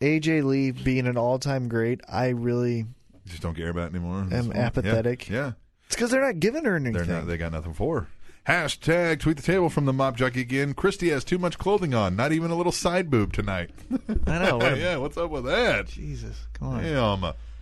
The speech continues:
Speaker 2: Uh, G B L three sixteen, I'm sorry, hashtag T N A, but a Storm and Gunner promo puts me to sleep. Hashtag tweet the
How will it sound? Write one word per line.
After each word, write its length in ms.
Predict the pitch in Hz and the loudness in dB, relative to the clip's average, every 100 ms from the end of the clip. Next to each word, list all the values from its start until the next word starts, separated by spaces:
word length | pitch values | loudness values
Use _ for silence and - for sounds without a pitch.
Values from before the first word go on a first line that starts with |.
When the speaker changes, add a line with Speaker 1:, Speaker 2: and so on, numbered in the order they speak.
| - - - - - - - | -16 -16 -16 -18 -18 -18 -8
Speaker 2:
Uh, 1120 | 127 139 135 127 117 110 104 101 98 92 92 | -2 0 0 0 0 0 0 -2 -2 -2 -4
G 140 | 92 | -2
B 100 | 120 | 2
L 80 | 131 | 2
three 160 | 120 147 | 2 0
sixteen, 460 | 156 - 165 180 143 | -2 -4 0 0 0
I'm 200 | 135 139 | -2 0
sorry, 460 | - 160 220 196 | 0 4 4 4
hashtag 400 | 117 98 113 101 | 2 2 0 0
T 140 | 110 104 | 0 0
N 80 | |
A, 140 | 98 92 | 2 2
but 160 | 92 | 2
a 40 | 90 | 0
Storm 400 | - 131 151 175 | -2 0 0 0
and 100 | 110 | 0
Gunner 280 | 107 143 139 | 0 0 0
promo 340 | 107 98 87 | -2 0 -2
puts 220 | 123 - | -4 -4
me 60 | 120 | -10
to 60 | |
sleep. 320 | 98 117 127 110 | -6 -4 -4 -4
Hashtag 320 | 95 - 98 | -8 -8 -12
tweet 140 | |
the 60 | - | -12